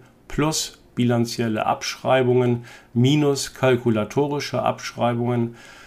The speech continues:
plus Fremdkapitalzinsen minus kalkulatorische Zinsen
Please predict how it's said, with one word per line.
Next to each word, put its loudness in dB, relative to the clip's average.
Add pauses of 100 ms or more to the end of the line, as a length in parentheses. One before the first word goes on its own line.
(220)
plus 2
Fremdkapitalzinsen 0 (220)
minus 0
kalkulatorische 0
Zinsen 0